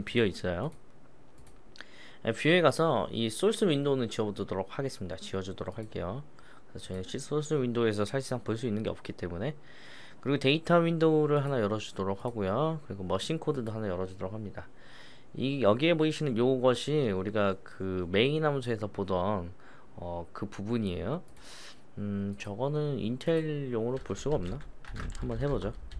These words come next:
디스어셈블리, 어셈블리, 플레버, 어, 인텔.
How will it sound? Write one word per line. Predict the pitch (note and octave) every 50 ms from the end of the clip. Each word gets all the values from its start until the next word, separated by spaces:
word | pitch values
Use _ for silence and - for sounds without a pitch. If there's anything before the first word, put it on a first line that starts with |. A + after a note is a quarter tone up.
| - - - - - - - - - - -
디스어셈블리, | - - - - - F#2+ F#2+ - - - - G2+ G2 F#2+ F2+ F#2 F2+ F#2 A2+ D3 E3 E3+ F3 E3 - - - - - - - - - - - - - - - - - - - - - - - - - - - - - - - - - - - - - - - - - - - - - -
어셈블리, | - - - - G#2 G#2 G2 F2+ E2+ F2 E2+ - - C3 D3 D#3+ D#3+ E3 E3 E3 E3 E3 D3+ - -
플레버, | - A2 G#2+ G2 F#2+ - A#2+ C#3 D3+ D#3 E3 E3 D#3+ - - - - - - - - - - - - - - - - - -
어, | - - F2 F2 F2 E2+ E2+ E2 - -
인텔. | - F#2+ - - - -